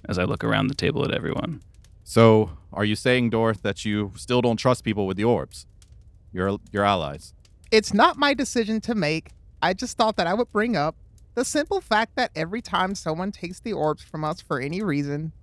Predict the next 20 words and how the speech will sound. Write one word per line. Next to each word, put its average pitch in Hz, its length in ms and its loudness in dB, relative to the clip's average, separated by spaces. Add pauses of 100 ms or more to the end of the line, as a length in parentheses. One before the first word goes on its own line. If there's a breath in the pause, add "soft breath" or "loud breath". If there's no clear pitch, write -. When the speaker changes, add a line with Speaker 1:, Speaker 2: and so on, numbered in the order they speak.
(540)
Speaker 3:
something 151 440 2
like 143 240 -2
this 139 180 -2
happens. 127 680 -4 (560)
They 247 140 2
were 349 100 0
given 339 240 0
to 302 80 0
us 294 180 0
for 254 200 0
a 254 60 2
reason, 185 540 -6 (400)
and 196 80 -6
I 214 80 0
think 277 220 -4
they 254 140 0
should - 180 -10
stay 269 220 2
with 202 180 -2
us. 127 380 -6